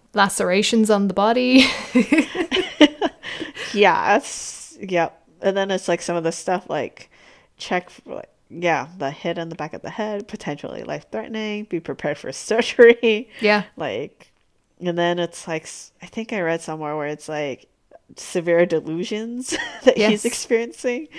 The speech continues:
Speaker 1: Caused by
Speaker 2: If
Speaker 1: trauma
Speaker 2: medication
Speaker 1: to the head. <laughs>
Speaker 2: Yeah, if the medication fails, like, trepanning the skull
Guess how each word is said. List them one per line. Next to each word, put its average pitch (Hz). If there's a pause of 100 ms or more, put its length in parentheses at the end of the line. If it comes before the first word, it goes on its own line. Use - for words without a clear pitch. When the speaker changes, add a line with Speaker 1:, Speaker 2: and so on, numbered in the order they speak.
Speaker 1:
Caused 285
by 254
Speaker 2:
If 254
Speaker 1:
trauma 262
Speaker 2:
medication 220 (100)
Speaker 1:
to 233
the 220
head. 226
<laughs> 320 (220)
Speaker 2:
Yeah, 165 (200)
if 220
the 214
medication 208
fails, 220
like, 175
trepanning 196
the 214
skull 214